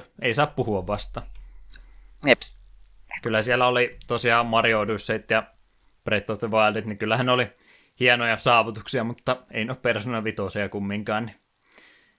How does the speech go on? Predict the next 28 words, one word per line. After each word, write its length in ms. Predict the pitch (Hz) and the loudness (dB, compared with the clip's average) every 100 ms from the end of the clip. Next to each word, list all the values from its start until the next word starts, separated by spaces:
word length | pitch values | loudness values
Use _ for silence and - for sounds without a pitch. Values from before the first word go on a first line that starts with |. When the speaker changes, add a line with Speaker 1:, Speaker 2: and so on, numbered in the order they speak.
| _ _ _ 123 | _ _ _ -4
Speaker 1:
jos 160 | 110 | 0
olette 300 | 135 143 151 | 0 0 0
li-, 300 | 135 127 - - | 0 0 -2 0
eri 220 | 151 139 | 2 4
mieltä, 300 | 131 120 127 | 2 0 -2
niin 140 | 120 - | -6 -6
tulkaa 320 | 117 120 117 | -6 -4 -2
tappelemaan. 600 | 107 - 101 98 98 95 - _ _ | -2 -2 -6 -6 -6 -10 -18 _ _
Kyllä 180 | - 98 | -12 -10
me 200 | 101 101 _ | -8 -10 _
muutama 400 | 104 104 107 104 | -10 -8 -6 -6
mies 240 | 104 107 | -6 -6
ainakin 320 | 107 101 101 110 | -6 -6 -8 -6
saadaan 380 | 107 107 113 | -4 0 -2
kumo, 300 | 110 110 113 - _ _ | -4 -6 -8 -10 _ _
jos 140 | 107 - | -10 2
tuutte 260 | - - | 2 2
yksi 260 | 113 104 - | -2 -6 -8
kerrallaan 540 | 104 107 113 113 110 | -4 -4 0 0 0
vaan. 140 | 120 - _ _ _ _ - - _ _ - - _ _ _ _ _ _ _ _ _ - - | -2 -8 _ _ _ _ -10 -10 _ _ -10 -10 _ _ _ _ _ _ _ _ _ -12 2
Speaker 2:
Nätissä 360 | 127 139 - | 6 8 8
jonossa. 460 | 101 98 95 - - _ _ _ _ _ _ | 8 6 4 2 -2 _ _ _ _ _ _
Speaker 1:
Mut 120 | - | -4
olihan 300 | 113 120 113 | 0 2 0
se 80 | 110 | -2
ehdottomasti 540 | 101 101 - 110 - | -6 -6 -6 -8 -8
itselle 320 | 107 117 113 113 | -4 -2 0 0
ainakin. 380 | 110 113 107 | -2 -6 -12